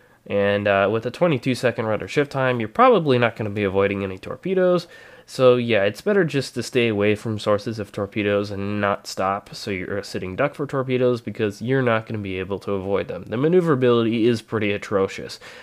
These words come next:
Even though the turning circle radius isn't awful, the rudder shift time, I think, is worst in game. I think. I'm not sure, though. Like, the worst in the game. So, it is atrocious.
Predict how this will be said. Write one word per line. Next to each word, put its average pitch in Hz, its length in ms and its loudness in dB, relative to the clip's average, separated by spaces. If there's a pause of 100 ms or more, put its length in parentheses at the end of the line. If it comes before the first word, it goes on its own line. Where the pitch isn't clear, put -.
(120)
Even 185 220 -2
though 175 180 8
the 139 80 -2
turning 143 240 2
circle 120 300 -4
radius 110 360 0
isn't 107 220 -6
awful, 120 480 2
the 104 340 -2 (240)
rudder 175 220 2
shift 147 220 -2
time, 117 420 0
I 110 100 -4
think, - 400 -4
is 135 160 0
worst 110 360 0
in 90 140 -10
game. 85 360 -10
I 95 120 -8
think. - 460 -10 (180)
I'm 117 120 -2
not 123 160 2
sure, 92 220 -6
though. 50 240 -12 (420)
Like, - 320 -2 (220)
the 113 240 -2
worst 113 360 4
in 92 120 -8
the 90 60 -8
game. - 280 -16 (560)
So, 107 340 4
it 98 200 4
is 110 280 0
atrocious. 107 1300 0